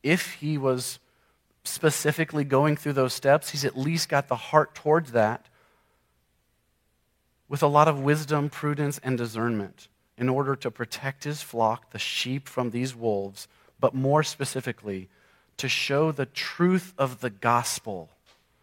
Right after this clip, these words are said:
to these wolves that are harming others.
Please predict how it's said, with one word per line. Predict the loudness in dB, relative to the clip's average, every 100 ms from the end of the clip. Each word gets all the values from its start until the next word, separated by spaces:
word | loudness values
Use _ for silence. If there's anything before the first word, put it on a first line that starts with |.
| _ _ _ _ _ _
to | -4 0
these | 2 2 0
wolves | 4 6 6 2 -6 -8 -8 -10 _ _ _
that | 0
are | 2 0
harming | -2 0 0 0 -4 -6
others. | -6 -6 -10 -14 -12 -12